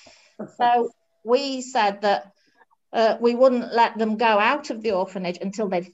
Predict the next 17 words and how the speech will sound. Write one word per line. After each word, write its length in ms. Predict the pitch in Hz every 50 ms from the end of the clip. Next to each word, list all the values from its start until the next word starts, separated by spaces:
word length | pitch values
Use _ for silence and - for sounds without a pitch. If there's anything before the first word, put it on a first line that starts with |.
| _
finished 500 | - 277 285 277 277 269 269 - - - -
their 140 | 185 180
Form 300 | 180 _ - 185 170 170
Four 300 | 175 _ - 196 180 175
exams. 920 | 170 160 151 - - - 226 233 233 226 226 220 220 220 220 220 220 220 - _ -
And 200 | 214 202 202 196 202
then 320 | 247 262 254 190 180 190
we 100 | 196 208
were 100 | 226 247
building 360 | 240 226 180 185 180 196 196 214
this 160 | 226 233 -
house 400 | - 185 151 120 139 180 - -
to 100 | - 202
put 280 | - - - - - 202
them 160 | 214 202 190
in 300 | 175 156 160 175 185 180 - - - - _ -
until 600 | 202 202 202 202 - - 202 190 190 190 196 202